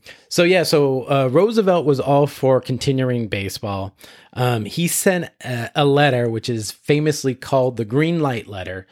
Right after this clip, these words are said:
Um, and in that letter, Roosevelt said, "I honestly feel that it would be best for the country to keep baseball going,"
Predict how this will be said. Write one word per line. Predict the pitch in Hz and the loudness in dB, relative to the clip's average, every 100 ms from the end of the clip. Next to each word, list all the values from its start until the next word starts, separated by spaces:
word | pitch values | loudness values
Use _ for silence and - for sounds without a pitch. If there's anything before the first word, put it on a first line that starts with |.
| - - _ - | -20 -20 _ -12
Um, | 113 110 | -8 -6
and | 120 | -4
in | 156 170 | 0 2
that | 156 | 2
letter, | 135 135 135 127 | 2 2 2 2
Roosevelt | 123 156 160 139 127 - | 2 2 2 0 0 -2
said, | 139 123 | -4 -4
"I | 113 131 - | -4 -8 -4
honestly | 156 180 185 214 196 | -2 0 -2 -4 -6
feel | - 143 120 104 98 _ - | -2 0 0 -4 -10 _ -12
that | - 120 | -4 0
it | 131 143 | 2 2
would | 143 | 0
be | 120 120 | -2 -4
best | 95 147 156 175 - - | -2 0 0 0 -8 -8
for | - 135 | -2 -2
the | 123 | -2
country | - 147 120 104 | -2 -4 -2 -4
to | 95 | -4
keep | - 175 190 _ | -4 -4 -4 _
baseball | 143 139 - 139 | 0 0 0 -2
going," | 127 107 92 82 | 0 -4 -6 -10